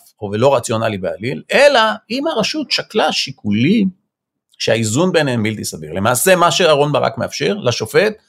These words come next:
להיכנס בנעליים של השר ולהחליט במקום השר. לעשות ריוויו על ההחלטה של השר. השר החליט, עכשיו השופט החליט. ואז אנחנו מגיעים להחלטות מגוחכות, כמו ההחלטה הזו שאומרת ש-, אה,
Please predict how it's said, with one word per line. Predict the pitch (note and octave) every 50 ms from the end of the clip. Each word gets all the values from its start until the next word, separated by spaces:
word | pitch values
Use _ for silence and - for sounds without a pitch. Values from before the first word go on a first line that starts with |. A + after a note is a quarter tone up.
| _ _ _ _ _ -
להיכנס | B2 C3+ - D#3+ F3 G#3 G3
בנעליים | F3 F3+ E3 D3+ C#3+ D#3+ F3 F3+ D3+
של | - C3+ B2+
השר | B2 - G#3+ A#3 G3
ולהחליט | F3 - - - F3+ F3+
במקום | D3 D#3 - D#3 C#3 C3+
השר. | B2+ - - G2 - - -
לעשות | D3 F3 F#3+ - D4 D4+ A#3 C#4
ריוויו | C4+ D4+ D4 C4+ C4+ B3 A3+ G3+ -
על | - F3 E3+
ההחלטה | E3+ - F#3 F#3 F#3 G3+
של | G#3 - A3+
השר. | G#3 G3+ - - - -
השר | C#3 C#3+ - G#3 F#3+ D#3
החליט, | B2 - C#3 D#3 F3
עכשיו | - - - E4+ F4
השופט | C#4 - A3 G#3 E4 E4+ -
החליט. | C4+ - - D#4 D4+ - - - - _ _ _ _ _ _ _ - - _ _ _ _ _ _ _ _ _ G2
ואז | C3 G3+ B3+ B3+
אנחנו | B3 G3 - - E3
מגיעים | D#3+ D3+ D#3 F#3 G3+
להחלטות | F#3+ F3 D3+ - C#3+ B2+ - E3+ F3 E3
מגוחכות, | F3+ F3+ C#3+ D#3 - - - - F3+ D#3 B2+ -
כמו | C3+ B2+ D3+ E3
ההחלטה | D#3 C3+ - C3 A#2 - C#3+ C#3+
הזו | C3+ A#2 C3 C3 B2
שאומרת | - - A#2+ A2 G#2+ G#2 G#2 A2 A2 A2+ -
ש-, | - B2
אה, | A#2+ A#2+ A#2+ A#2+ A#2